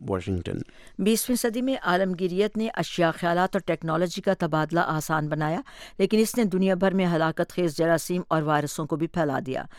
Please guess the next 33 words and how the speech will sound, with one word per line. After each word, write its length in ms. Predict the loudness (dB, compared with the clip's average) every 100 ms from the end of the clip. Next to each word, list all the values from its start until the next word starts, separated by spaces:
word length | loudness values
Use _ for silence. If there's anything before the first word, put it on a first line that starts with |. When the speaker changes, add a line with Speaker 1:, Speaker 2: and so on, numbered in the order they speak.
| -18 -8
Speaker 2:
امریکہ 360 | 0 2 4 4
میں 120 | 4
National 380 | 4 2 2 0
Museum 400 | 4 4 4 0 0
آف 180 | -2
Natural 400 | 2 0 0 -4
ہسٹری 240 | -4 -4 0
میں 120 | 0
نئی 180 | 0 0
نمائش 420 | 0 0 0 -2
کا 140 | -2 0
آغاز 420 | 0 0 -2 -2
ہوا، 140 | -4 -4 -16 -16 -6
جس 200 | -4 0
میں 120 | 4
وبائی 300 | 4 6 4
بیماریوں 420 | 4 2 2 0
کے 120 | 0 -2
اثرات 340 | 0 0 0
بیان 300 | 0 0 0
کیے 220 | 0 -2 0
گئے 140 | -2 0
اور 120 | 0
تاریخ 400 | 2 2 2 -4
کی 100 | -2
بدترین 520 | -2 -2 -2 -2 -2 0
اور 100 | -2
ڈراؤنی 380 | 0 0 0 -2
وباؤں 340 | -2 -2 -4
پر 140 | -4
نظر 260 | -4 -2 -2
ڈالی 300 | 0 -2 -2
گئی۔ 140 | -6